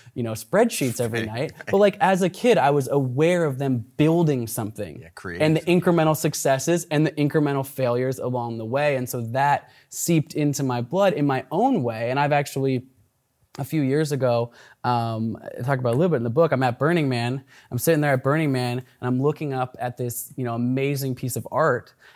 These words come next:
Speaker 1: And myself as an athlete, I never thought of myself as an artist. I was like, "An artist is someone who can, like, draw super well
Speaker 2: Totally.
Speaker 1: or, like, take a really amazing photograph or something like that. Like, I'm obviously not an artist. I'm not creative." I'm standing there with Jenna, and we're looking up this art installation. Everyone's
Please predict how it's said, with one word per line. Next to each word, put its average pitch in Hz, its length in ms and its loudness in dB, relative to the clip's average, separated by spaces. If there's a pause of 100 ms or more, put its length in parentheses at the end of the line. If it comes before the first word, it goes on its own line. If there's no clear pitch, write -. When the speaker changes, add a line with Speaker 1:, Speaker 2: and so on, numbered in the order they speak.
(120)
Speaker 1:
And 131 260 0
myself 139 400 2
as 147 140 2
an - 80 -4
athlete, 143 340 0
I 139 40 0
never 127 180 -2
thought 135 240 2
of 135 60 2
myself 123 520 -2
as 117 140 -4
an 113 80 -4
artist. 101 320 -10
I 120 60 -2
was 110 80 -4
like, 110 180 -4
"An 113 60 -8
artist 202 320 2
is 151 100 -4
someone 147 220 0
who 127 100 -4
can, 110 120 -4
like, 107 260 -12
draw 120 320 -2
super 107 340 -10
well 92 160 -12
Speaker 2:
Totally. 87 280 -8
Speaker 1:
or, 107 60 -10
like, 107 260 -12
take - 180 -8
a 123 40 -2
really 127 320 -2
amazing 117 380 -6
photograph 107 580 -8
or 107 80 -10
something 104 320 -12
like 73 180 -16
that. - 140 -14
Like, 90 160 -16
I'm 120 200 -4
obviously 113 440 -6
not 104 320 -12 (240)
an 104 120 -14
artist. 98 320 -12
I'm 113 80 -8
not 110 160 -12
creative." - 480 -14 (400)
I'm 135 100 -4
standing 175 320 0
there 165 120 0
with 131 120 -4
Jenna, 143 280 -2
and 117 100 -6
we're 113 80 -6
looking 131 320 -6
up 120 160 -12
this 117 140 -10
art 135 200 -2
installation. 113 580 -8
Everyone's 120 380 -6